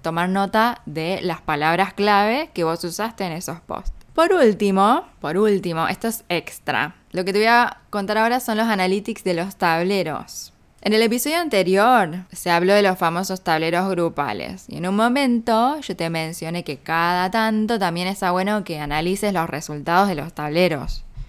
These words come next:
O sea, esto se puede hacer en los tableros individuales y en los grupales. Para eso, podés ir primero a lo que son tus analytics en Pinterest y volvés a ir a la pestaña de sitio web.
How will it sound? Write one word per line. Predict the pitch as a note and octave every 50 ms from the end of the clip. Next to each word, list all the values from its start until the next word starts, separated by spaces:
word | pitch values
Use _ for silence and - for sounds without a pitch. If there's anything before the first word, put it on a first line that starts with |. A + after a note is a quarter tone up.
| - - -
O | - E3+
sea, | - F3 E3 - -
esto | - A3+ - A#3+ A#3+
se | A#3 A#3+ A3 G#3
puede | - _ _ - - - G#3 G#3+ G#3
hacer | G3 F#3+ - G3+ F3+ D#3+ -
en | - E3 E3
los | D3+ E3 -
tableros | - F3+ F3+ F3+ F3+ E3 D3 C#3 D3 E3+ - -
individuales | F#3+ F#3+ F#3+ G3+ A3 A#3+ B3+ C4 B3+ B3+ C4+ D4+ E4 D#4+
y | D4
en | A#3+
los | G#3 F#3+ G3+
grupales. | F#3 F3 F3 D#3+ - - - - F#2+ - - - - - - _
Para | - A3 A#3+ C4+ D4
eso, | D#4 C#4+ - D4 C4+ B3+ C#4 D#4+ D#4+ -
podés | - F#3 F3+ F#3 F#3+ G3+ -
ir | A3+ G#3 F#3
primero | G3+ G#3+ G#3 G#3+ A3 A#3+
a | A#3 G#3+
lo | G3 F3
que | D#3+ E3+
son | - F3+ F3+
tus | E3+ F#3+ F#3+ F#3+ -
analytics | - F3+ E3+ E3 D#3+ E3+ F3 F3 F3+ F3 -
en | E3+ F3 F3
Pinterest | F3 G#3+ G#3 G3+ F#3+ G3 F#3 G3 G3 G3+
y | G3 G3 F#3+
volvés | F#3+ - - F#3 F3 F3 F3+ F#3 -
a | G3+
ir | G3 F#3+
a | F#3
la | E3+ D#3+ D#3 D3+ - -
pestaña | - E3+ E3 - - F3+ E3+ F3 F3 F3+ F3
de | D#3+ D#3+ D#3+
sitio | - D#3+ D#3 - D#3 D#3 E3
web. | D#3 D#3 D3+ G2+ G2 F#2 - -